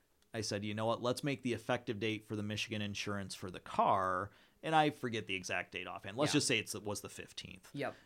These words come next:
Speaker 1: And on my
Speaker 2: <laughs>
Speaker 1: way home from a four-year-old's birthday party in Chicago, something flies up and destroys my windshield on the last day of the Illinois policy.
Speaker 2: Mm-hmm.
Speaker 1: But I wouldn't be able to get anything done 'cause it was, like,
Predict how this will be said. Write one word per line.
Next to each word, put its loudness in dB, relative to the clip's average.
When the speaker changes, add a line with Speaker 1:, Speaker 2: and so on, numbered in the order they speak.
Speaker 1:
And 0
on 10
my 8
Speaker 2:
<laughs> 6
Speaker 1:
way 6
home 2
from 2
a 2
four-year-old's 6
birthday 4
party -6
in -4
Chicago, -2
something 6
flies 4
up 4
and -4
destroys 2
my 0
windshield 0
on 6
the -2
last 4
day 6
of 2
the 2
Illinois 0
policy. -4
Speaker 2:
Mm-hmm. -4
Speaker 1:
But 4
I 6
wouldn't 4
be 6
able 2
to -6
get 2
anything 0
done 2
'cause -4
it 0
was, -4
like, -6